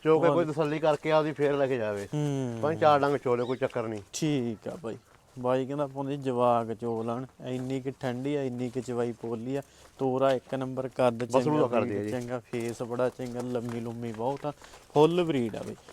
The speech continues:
Speaker 2: ਜਰਸੀ ਆ ਪੰਜਾਬ ਵਾਲੀ ਬਾਈ। ਤੇ ਮੁੱਲ ਬਾਈ ਇਹਦਾ ਕੀ ਆ, ਜਾਇਜ਼ ਆ ਫਿਰ?
Speaker 1: ਇਹਦਾ ਮੁੱਲ ਨੱਬੇ ਹਜ਼ਾਰ ਆ ਜੀ।
Speaker 2: ਮਾਨਤਾਨ ਹੋ ਜੂ?
Speaker 1: ਮਾੜਾ ਮੋਟਾ ਹੀ ਹੋਊ, ਬਾਹਲਾ ਨਹੀਂ ਹੋਣਾ ਜੀ।
Speaker 2: ਠੀਕ ਆ ਬਾਈ। ਨੱਬੇ ਹਜ਼ਾਰ ਰੁਪਇਆ ਬਾਈ ਨੇ ਮੁੱਲ ਰੱਖਿਆ, ਬਾਕੀ ਜਿਹੜਾ ਮੌਕੇ ਦੇ ਵਿੱਚੋਂ ਮਾਨਤਾਨ ਜ਼ਰੂਰ ਹੋ ਜੂਗਾ।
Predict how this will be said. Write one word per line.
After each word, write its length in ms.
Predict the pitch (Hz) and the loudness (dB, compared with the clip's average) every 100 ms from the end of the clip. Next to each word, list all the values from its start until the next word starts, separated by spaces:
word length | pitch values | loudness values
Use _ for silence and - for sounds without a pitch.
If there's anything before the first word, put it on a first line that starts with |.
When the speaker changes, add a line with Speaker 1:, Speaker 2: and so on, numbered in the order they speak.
| - - | -20 -14
Speaker 2:
ਜਰਸੀ 500 | 127 139 151 - 160 | 2 6 6 4 0
ਆ 80 | 170 | 0
ਪੰਜਾਬ 520 | 175 165 147 135 113 | 0 -2 2 4 4
ਵਾਲੀ 220 | 98 113 107 | 0 -6 -8
ਬਾਈ। 160 | - - - - - - | -10 -14 -20 -18 -18 -4
ਤੇ 80 | 151 | -2
ਮੁੱਲ 460 | 143 131 135 147 | 0 2 2 2
ਬਾਈ 220 | 160 165 165 | 2 2 2
ਇਹਦਾ 160 | 165 | 2
ਕੀ 240 | 151 160 147 | 0 2 2
ਆ, 80 | |
ਜਾਇਜ਼ 360 | 135 127 123 117 | 2 2 2 2
ਆ 80 | 120 | -2
ਫਿਰ? 160 | 120 123 - | -4 -10 -2
Speaker 1:
ਇਹਦਾ 120 | 165 | 2
ਮੁੱਲ 220 | 180 170 165 | 6 6 6
ਨੱਬੇ 280 | 151 147 | 6 8
ਹਜ਼ਾਰ 260 | 156 156 147 | 10 10 10
ਆ 100 | 110 | 6
ਜੀ। 160 | 98 98 | 2 0
Speaker 2:
ਮਾਨਤਾਨ 420 | 135 131 139 156 | 4 6 6 2
ਹੋ 180 | 147 147 | 2 0
ਜੂ? 100 | 147 160 - - - - 135 | -6 -8 -16 -20 -20 -14 -2
Speaker 1:
ਮਾੜਾ 280 | 143 175 | 4 4
ਮੋਟਾ 220 | 180 180 196 | 4 4 4
ਹੀ 40 | |
ਹੋਊ, 160 | 147 147 | 4 6
ਬਾਹਲਾ 240 | 165 202 | 8 8
ਨਹੀਂ 100 | 151 | 6
ਹੋਣਾ 240 | 120 123 | 4 4
ਜੀ। 100 | 127 | 4
Speaker 2:
ਠੀਕ 360 | 123 143 123 - | 4 2 0 -2
ਆ 40 | |
ਬਾਈ। 220 | 98 110 - - - - | -4 -4 -12 -18 -20 -12
ਨੱਬੇ 500 | 139 131 127 127 143 | -4 0 0 2 2
ਹਜ਼ਾਰ 320 | 147 131 131 123 | 2 4 4 2
ਰੁਪਇਆ 300 | 120 131 131 | 0 0 0
ਬਾਈ 200 | 120 120 | 0 -2
ਨੇ 100 | 117 | -2
ਮੁੱਲ 340 | 117 117 120 | -2 -2 -2
ਰੱਖਿਆ, 300 | 123 - 135 123 | -6 -2 -2 0
ਬਾਕੀ 340 | 120 113 127 | -2 -2 -4
ਜਿਹੜਾ 220 | 117 127 | -2 -2
ਮੌਕੇ 420 | 131 120 113 - 117 | -4 -4 -4 -4 -6
ਦੇ 80 | |
ਵਿੱਚੋਂ 380 | 113 117 - 117 | -4 -6 -6 -8
ਮਾਨਤਾਨ 480 | 110 107 110 107 143 - - - - 147 | -4 -4 -4 -6 -8 -10 -16 -18 -10 0
ਜ਼ਰੂਰ 360 | 170 175 151 - | 2 4 2 0
ਹੋ 80 | 107 | -6
ਜੂਗਾ। 260 | 92 90 | -6 -10